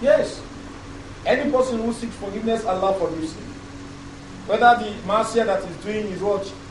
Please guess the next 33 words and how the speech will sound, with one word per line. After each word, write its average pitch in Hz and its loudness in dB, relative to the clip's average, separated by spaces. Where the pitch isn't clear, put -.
Marcia 214 4
that 185 0
is 160 -10
not 190 0
marcia 175 0
of 165 0
bid'ah 180 0
or 156 0
is 143 -6
marcia 175 -2
of 170 -2
bid'ah, 151 -6
Allah 175 4
will 180 0
forgive 147 -6
him. 135 -6
Will 226 -2
Allah 320 4
forgive 233 2
the 226 0
one 254 4
who 214 0
is 254 0
engaging 220 2
in 185 -2
marcia? 196 0
Take 208 2
for 202 -2
example, 202 -2
somebody 208 -2
who 202 -6
is, 151 -8
uh, 165 0